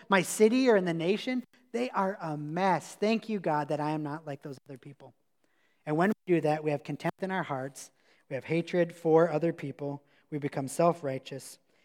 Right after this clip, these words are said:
And so that is our great warning here in our passage for most of us here today. We think we're the good guys. We think that we're the good guys, but apart from Christ,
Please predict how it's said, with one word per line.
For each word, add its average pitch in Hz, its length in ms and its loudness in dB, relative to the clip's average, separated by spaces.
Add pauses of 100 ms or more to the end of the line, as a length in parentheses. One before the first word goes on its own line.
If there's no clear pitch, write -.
(140)
And 139 100 -12
so 160 120 6
that 185 300 6 (440)
is 190 300 6
our 170 160 2
great 175 320 2
warning 156 460 0
here 156 200 0
in 151 60 -2
our 151 100 0
passage 147 440 -4
for 180 140 4
most 208 380 8
of 156 140 2
us 143 240 -4 (240)
here 151 240 0
today. 165 340 4
We 151 140 -4
think 254 380 4
we're 214 140 8
the 202 120 4
good 220 280 4
guys. 135 480 -2 (1700)
We 139 120 -8
think 175 260 -6
that 196 120 -2
we're 160 140 2
the 165 100 0
good 151 220 -2
guys, 131 320 -8
but 160 160 -2
apart 185 320 0
from 170 140 -8
Christ, - 500 -12